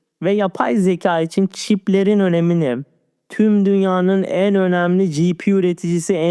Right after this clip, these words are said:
Nvidia'nın nasıl ortaya çıktığını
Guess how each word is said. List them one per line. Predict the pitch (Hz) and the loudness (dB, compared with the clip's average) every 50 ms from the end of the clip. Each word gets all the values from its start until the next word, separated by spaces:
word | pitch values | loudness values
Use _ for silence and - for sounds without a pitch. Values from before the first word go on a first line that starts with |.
| 180 185 | 2 2
Nvidia'nın | 185 185 185 196 190 165 180 185 180 180 180 175 175 | 2 2 0 0 0 0 0 0 0 0 0 0 0
nasıl | 185 185 - - 180 | 0 -2 -2 -2 -2
ortaya | 175 175 165 - - 180 180 175 | -2 -2 -2 -2 -2 -4 -4 -4
çıktığını | - 196 165 - - 147 139 135 135 131 131 139 165 202 | -4 -8 -8 -6 -4 -4 -2 -2 -2 -2 -2 -2 -4 -6